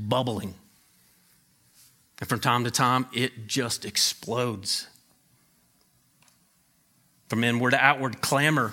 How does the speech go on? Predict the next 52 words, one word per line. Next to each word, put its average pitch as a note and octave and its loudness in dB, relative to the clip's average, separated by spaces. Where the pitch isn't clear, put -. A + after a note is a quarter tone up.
the C3 -2
word C3+ 2
you C3+ 2
might C#3 2
see C#3+ 0
in C#3 0
your C3+ 0
N C3+ 2
I C#3+ 6
V D3+ -2
is B2 -4
brawling. C3 -2
So B2 -4
what C3+ 2
happens E3 4
when A#2+ -2
that A#2+ -2
anger B2+ 4
and B2 0
wrath D3 4
and A#2 -2
bitterness C#3+ 0
continue D#3+ 2
to B2 0
fester? A#2+ 0
You D#3+ 2
want F3+ 2
to F3 2
recruit F#3+ 0
other F3+ 2
people F#3 -2
into F#3+ 4
that C#3+ 0
with D#3+ 2
you. A2 -2
You - -8
want - 6
to F#3 4
make F3+ 2
them D#3+ 2
a C3 0
part - 0
of C3+ -2
your C#3+ 2
anger. C#3+ 2
It F#3 4
makes F#3+ 4
you G#3+ 6
feel G3 0
better E3+ 2
about G#2 0
it. G2 -6